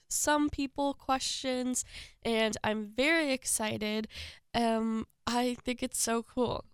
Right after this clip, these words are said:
Like, I'm just an eighteen-year-old high schooler attending school in a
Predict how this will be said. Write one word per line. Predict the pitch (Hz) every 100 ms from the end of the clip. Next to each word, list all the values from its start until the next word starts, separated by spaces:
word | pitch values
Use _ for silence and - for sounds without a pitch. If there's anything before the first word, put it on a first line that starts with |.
| -
Like, | 226 - -
I'm | 247 269 277 269 269 - _ 226 214 208
just | - - 240 233 - - - _
an | 220 214 214 226 -
eighteen-year-old | 247 277 - 320 320 285 240 233 233
high | 226 226
schooler | - 220 208 208 208 208 208 - - - _
attending | - 226 269 262 254 254 254 254
school | - - 220 214 214 -
in | 226 214 214 214 220 - _ _ _ _ _ -
a | 226 226